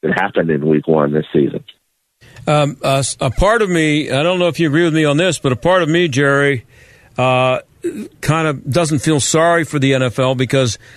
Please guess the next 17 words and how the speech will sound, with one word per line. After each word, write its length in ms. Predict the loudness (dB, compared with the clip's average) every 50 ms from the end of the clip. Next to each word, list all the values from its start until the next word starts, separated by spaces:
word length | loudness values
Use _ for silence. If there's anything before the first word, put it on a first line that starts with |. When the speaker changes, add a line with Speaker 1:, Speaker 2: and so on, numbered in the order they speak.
| -20 -6 -2
Speaker 2:
the 120 | 0 0
N 60 | 0
F 140 | 0 0 0
L 140 | 0 0 0
is 100 | 0 0
a 60 | 0
monopoly. 760 | 0 2 2 0 0 0 -2 -2 -2 -2 -2 -2 -4 -6 -10 _ _ _ _ -20 -20 -20 -20 -20 -20 -8 -4
And 360 | -2 0 0 0 0 -2 -4 -6
the 340 | -10 -12 -6 -2 0 0 2
N 100 | 0 0
F 120 | 0 0
L 160 | 0 0 2
has 160 | 0 0 0
no 180 | 0 0 0 -2
problem 520 | -2 -2 0 2 2 0 0 0 -2 0 0
with, 240 | 0 0 -2 -2 -2
uh, 200 | 0 0 0